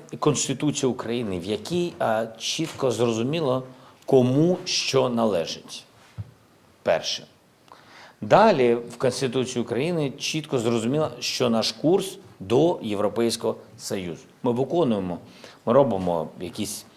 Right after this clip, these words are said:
важливі, е, є закони, є дуже важливі реформи, є відповідні кроки. Ніщо, що може загрожувати,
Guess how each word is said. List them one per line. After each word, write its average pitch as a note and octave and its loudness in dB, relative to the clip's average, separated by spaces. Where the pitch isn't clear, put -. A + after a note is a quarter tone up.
важливі, A2 2
е, F#2 0
є E2+ -4
закони, A#2 0
є A2 2
дуже A2 2
важливі G2 -2
реформи, A#2 2
є C#3 4
відповідні C3 2
кроки. G#2 -2
Ніщо, B2 2
що - -2
може A#2 4
загрожувати, A2 2